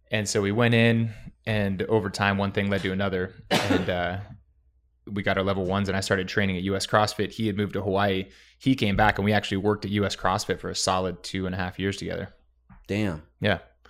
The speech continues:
Speaker 1: And then he went on. He was one of the dudes who started Life is Prescribed.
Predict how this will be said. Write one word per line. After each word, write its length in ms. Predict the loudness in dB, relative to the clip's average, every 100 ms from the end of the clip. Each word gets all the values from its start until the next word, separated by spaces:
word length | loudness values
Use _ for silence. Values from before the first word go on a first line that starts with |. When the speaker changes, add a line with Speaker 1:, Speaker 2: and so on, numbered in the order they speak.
| -20 0
Speaker 1:
And 80 | 4
then 80 | 6
he 80 |
went 160 | 6 6
on. 80 | 6
He 80 | 6
was 100 | 4
one 120 | 2
of 60 |
the 40 | 2
dudes 240 | 0 0
who 60 | 0
started 260 | 4 6
Life 180 | 6 2
is 80 | 0
Prescribed. 440 | -4 0 0 0